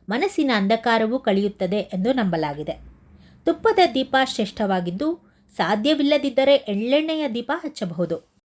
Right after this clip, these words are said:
ಕಾರ್ತೀಕ ಮಾಸದಲ್ಲಿ ದೀಪವನ್ನು ಅರ್ಪಿಸಿದರೆ ಅವನ ಸಾವಿರಾರು ಮತ್ತು ಲಕ್ಷಾಂತರ ಜನ್ಮಗಳ ಪಾಪಗಳು ಅರ್ಧ ಕಣ್ಣು ಮಿಟುಕಿಸುವುದರಲ್ಲಿ ನಾಶವಾಗುತ್ತವೆ ಎಂದು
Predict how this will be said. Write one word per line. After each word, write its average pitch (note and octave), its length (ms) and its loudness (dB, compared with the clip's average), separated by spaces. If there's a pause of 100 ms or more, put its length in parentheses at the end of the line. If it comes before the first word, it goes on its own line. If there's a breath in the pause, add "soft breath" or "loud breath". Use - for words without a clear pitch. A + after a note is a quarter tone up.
(280)
ಕಾರ್ತೀಕ D#4 560 2
ಮಾಸದಲ್ಲಿ A3 680 -2 (120)
ದೀಪವನ್ನು C4 520 0
ಅರ್ಪಿಸಿದರೆ F3+ 1080 -4
ಅವನ C#4 280 6
ಸಾವಿರಾರು C#4+ 720 2
ಮತ್ತು B3 260 -2
ಲಕ್ಷಾಂತರ B3 640 0 (120)
ಜನ್ಮಗಳ A3 500 2
ಪಾಪಗಳು A3 640 2 (240 loud breath)
ಅರ್ಧ A3+ 300 0
ಕಣ್ಣು C#4 340 -2
ಮಿಟುಕಿಸುವುದರಲ್ಲಿ G#3+ 880 -2
ನಾಶವಾಗುತ್ತವೆ G3+ 880 0
ಎಂದು A3 500 0